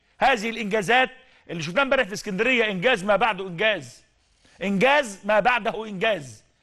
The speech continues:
أعي ما أقول، تغيير شكل ووجه الإسكندرية بهذه السرعة،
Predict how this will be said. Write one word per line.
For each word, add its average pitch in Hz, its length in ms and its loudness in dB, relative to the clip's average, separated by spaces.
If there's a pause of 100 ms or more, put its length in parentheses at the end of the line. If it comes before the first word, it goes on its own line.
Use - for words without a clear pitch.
(140)
أعي 233 220 2
ما 208 220 -2
أقول، 190 360 -6 (540)
تغيير 208 680 2 (160)
شكل 151 640 -2
ووجه 180 480 2
الإسكندرية 185 840 0 (240)
بهذه 233 380 0
السرعة، 202 560 2